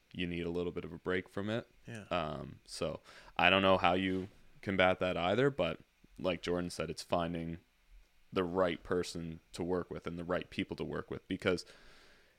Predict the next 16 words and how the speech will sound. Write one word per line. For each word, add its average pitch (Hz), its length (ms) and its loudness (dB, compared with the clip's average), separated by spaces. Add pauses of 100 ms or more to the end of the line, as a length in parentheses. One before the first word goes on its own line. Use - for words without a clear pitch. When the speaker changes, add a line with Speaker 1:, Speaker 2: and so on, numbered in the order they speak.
Speaker 1:
it's, - 540 2 (540)
you 104 160 2
know, 85 100 0
you 92 200 0
can't, - 200 -6 (100)
there's 120 260 6
not 127 240 10
one 104 340 6
all-encompassing 90 1300 0 (800)
workout 92 580 2
program 87 480 -2
or 87 120 -4
on-ice 90 360 0
program 87 460 -2
that's 87 160 -8
gonna 87 440 -6